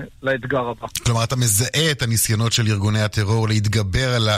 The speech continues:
Speaker 2: המכשול הזה מבחינתם, אה, המכשול הזה המכונה כיפת ברזל מבחינתם, כמובן.
Speaker 1: אה, אני מזהה,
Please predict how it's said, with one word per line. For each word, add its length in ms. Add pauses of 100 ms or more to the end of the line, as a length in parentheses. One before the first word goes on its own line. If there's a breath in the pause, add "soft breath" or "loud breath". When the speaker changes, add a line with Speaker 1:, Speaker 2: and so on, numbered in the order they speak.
(340 loud breath)
Speaker 2:
המכשול 480
הזה 320
מבחינתם, 800 (120)
אה, 340
המכשול 400
הזה 200
המכונה 360
כיפת 360
ברזל 360
מבחינתם, 560
כמובן. 440 (800)
Speaker 1:
אה, 40 (680)
אני 180
מזהה, 720